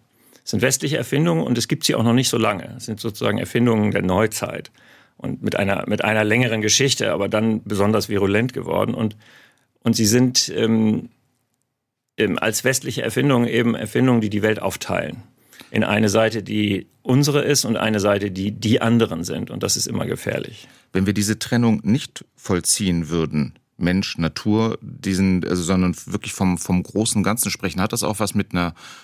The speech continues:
Speaker 2: größeren Wertschätzung der Natur gegenüber zu tun?
Speaker 1: Genau, jetzt müssen wir bloß das Wort Natur aus Ihrem Satz
Speaker 2: Ja, ich
Speaker 1: rauskürzen.
Speaker 2: weiß, das wird mir noch ein paar Mal
Speaker 1: Und
Speaker 2: passieren heute.
Speaker 1: <laughs> Ja,
Speaker 2: Sehen
Speaker 1: Sie
Speaker 2: Sie
Speaker 1: müssen
Speaker 2: es mir
Speaker 1: sich,
Speaker 2: nach.
Speaker 1: Sie müssen sich auch nicht darauf einlassen, aber ich, ich bin da, in der Hinsicht bin ich penetrant.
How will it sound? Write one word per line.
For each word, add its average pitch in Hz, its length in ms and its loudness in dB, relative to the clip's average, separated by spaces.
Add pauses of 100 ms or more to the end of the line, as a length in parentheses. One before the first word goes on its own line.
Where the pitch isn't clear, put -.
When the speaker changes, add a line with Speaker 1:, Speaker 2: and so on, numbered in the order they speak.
(120)
Speaker 2:
größeren 92 600 -2
Wertschätzung 113 720 -4
der 123 100 0
Natur 127 320 -2
gegenüber 131 340 -2
zu 127 120 -6
tun? 147 280 -8 (640)
Speaker 1:
Genau, 120 360 0
jetzt 120 220 0
müssen 151 180 -2
wir 135 80 2
bloß 131 180 2
das - 240 0 (240)
Wort 120 200 -2
Natur 123 360 2
aus 123 140 -2
Ihrem 120 220 2
Satz 120 280 0
Speaker 2:
Ja, - 60 -6
ich 160 80 2
Speaker 1:
rauskürzen. 123 380 2
Speaker 2:
weiß, 92 200 -4
das 127 220 -2
wird 135 200 -2
mir 131 60 -2
noch 127 140 2
ein 127 80 -4
paar 135 220 -4
Mal 143 120 2
Speaker 1:
Und 110 120 -2
Speaker 2:
passieren 120 420 0
heute. 139 340 -2 (180)
Speaker 1:
<laughs> - 180 -4
Ja, 127 100 4
Speaker 2:
Sehen 139 100 4
Speaker 1:
Sie 160 60 2
Speaker 2:
Sie 151 60 2
Speaker 1:
müssen 180 160 4
Speaker 2:
es 160 40 0
mir 156 60 4
Speaker 1:
sich, 127 60 0
Speaker 2:
nach. 127 180 2
Speaker 1:
Sie 147 80 4
müssen 175 260 4
sich 160 140 4
auch 143 80 4
nicht 139 200 2
darauf 120 120 2
einlassen, 120 380 0
aber 113 160 0
ich, - 200 -2
ich 117 120 -4
bin 147 140 0
da, 139 120 2
in 120 140 0
der 135 120 4
Hinsicht 123 300 0
bin 123 120 2
ich 120 120 0
penetrant. 117 560 -2